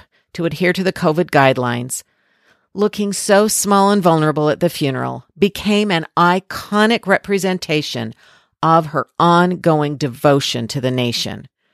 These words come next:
Her four children were at her side at the end of her life. Legacies. Elizabeth the First ruled for nearly forty-five years. She was the longest ruling Tudor monarch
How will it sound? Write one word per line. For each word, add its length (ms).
Her 140
four 280
children 560
were 120
at 240
her 140
side 360
at 100
the 120
end 180
of 100
her 140
life. 440
Legacies. 640
Elizabeth 440
the 80
First 420
ruled 280
for 140
nearly 300
forty-five 520
years. 380
She 160
was 140
the 100
longest 520
ruling 260
Tudor 260
monarch 520